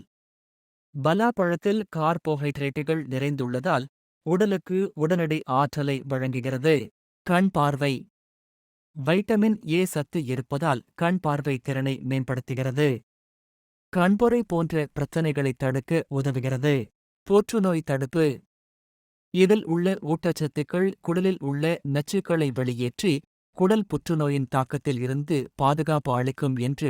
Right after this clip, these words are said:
கூறப்படுகிறது. தைராய்டு செயல்பாடு. பலாப்பழத்தில் உள்ள செம்பு சத்து தைராய்டு சுரப்பியின் சீரான செயல்பாட்டிற்கு உதவுகிறது. பலாப்பழத்தை யாரெல்லாம் தவிர்க்க வேண்டும்? சர்க்கரை நோயாளிகள்.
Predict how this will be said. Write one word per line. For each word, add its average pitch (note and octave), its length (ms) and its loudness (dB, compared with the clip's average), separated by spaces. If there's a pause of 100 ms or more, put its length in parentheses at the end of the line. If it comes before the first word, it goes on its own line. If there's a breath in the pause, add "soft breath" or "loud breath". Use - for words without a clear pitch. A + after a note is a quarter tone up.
கூறப்படுகிறது. C3+ 760 -2 (540)
தைராய்டு G#3 580 4
செயல்பாடு. C#3+ 600 -2 (100)
பலாப்பழத்தில் C3 760 -2
உள்ள C3+ 200 -4 (240)
செம்பு G3 400 2
சத்து F3 380 -4
தைராய்டு C#3 560 -2
சுரப்பியின் C#3 580 -4
சீரான D3+ 580 -2
செயல்பாட்டிற்கு C3 840 -2 (120)
உதவுகிறது. C3 640 -2 (320)
பலாப்பழத்தை D3+ 760 0 (160)
யாரெல்லாம் C3+ 680 0
தவிர்க்க D#3+ 460 -2
வேண்டும்? C3 340 -2 (120)
சர்க்கரை A#3+ 540 2 (100)
நோயாளிகள். D3 680 2